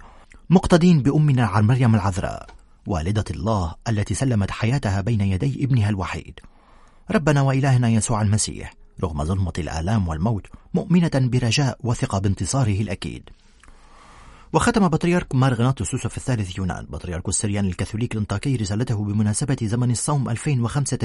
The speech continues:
وعشرين بالقول: "في هذا الزمن المقدس نصلي ضارعين إلى الرب كي يؤهلنا أن نسير معه مسيرة إيمان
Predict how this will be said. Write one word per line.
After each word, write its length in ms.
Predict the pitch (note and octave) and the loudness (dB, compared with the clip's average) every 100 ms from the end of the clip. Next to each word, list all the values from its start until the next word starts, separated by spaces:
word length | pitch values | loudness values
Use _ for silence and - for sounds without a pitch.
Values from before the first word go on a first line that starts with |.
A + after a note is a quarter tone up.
| A2+ | 0
وعشرين 520 | A2 G#2+ - D#3 A#2+ - - - F#3 | 0 -2 0 0 -2 -6 -20 -6 -4
بالقول: 460 | - C2+ - - - - _ - - _ _ _ - | -2 -4 -6 -14 -20 -20 _ -20 -20 _ _ _ -2
"في 120 | G3 | 0
هذا 140 | G#3 | 4
الزمن 260 | F#3+ F#3+ F#3 | 4 4 4
المقدس 580 | F3+ F3 D3 G#2 - D#2+ | 4 2 0 -2 -6 -6
نصلي 280 | A#2 F#2 | -4 -4
ضارعين 420 | D2 D2+ E2+ G#2+ G2 | -4 -4 -2 0 0
إلى 160 | D#2+ | -2
الرب 280 | F2 A2+ B2 - - - | 0 0 -2 -6 -20 -6
كي 180 | G3+ D#3+ | -2 2
يؤهلنا 680 | C3+ A#2+ F#2+ A2 G2 - - - _ - A#2 | 2 2 0 0 -2 -4 -10 -20 _ -10 -4
أن 180 | F#2+ | -2
نسير 360 | E2 - G#2 D#2 | -2 -2 -2 0
معه 380 | A2+ G#2 E2+ F#2 | 0 0 -2 -2
مسيرة 420 | F2+ - D3 F#2+ F2 | -2 -2 -2 -2 -4
إيمان 540 | F2 G2 D3 A#2+ G2 | -4 -2 0 0 -4